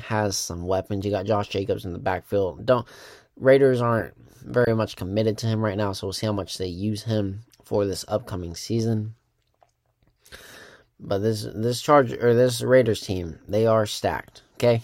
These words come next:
Uh, this A F C is stacked, and it's going to be a great division to watch. Uh, the Chargers, Austin Eckler, Justin Herbert. Justin Herbert, I think he gets a little too much hype than he should,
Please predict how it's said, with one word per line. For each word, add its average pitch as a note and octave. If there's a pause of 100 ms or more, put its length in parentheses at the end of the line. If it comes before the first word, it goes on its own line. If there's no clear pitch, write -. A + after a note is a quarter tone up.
(440)
Uh, G2
this A2+
A A#2+
F A2
C A2+
is F2
stacked, - (220)
and F#2+
it's -
going G#2+
to G#2
be G#2
a F#2
great G#2
division G2
to F#2+
watch. F#2+ (420)
Uh, G#2
the G#2
Chargers, A#2 (600)
Austin A#2+
Eckler, G#2+ (300)
Justin C3
Herbert. G#2+
Justin E3
Herbert, D#3+ (260)
I -
think C3+
he C3
gets C3
a A#2
little B2
too C3
much A2+
hype A2+
than G2+
he F2
should, B2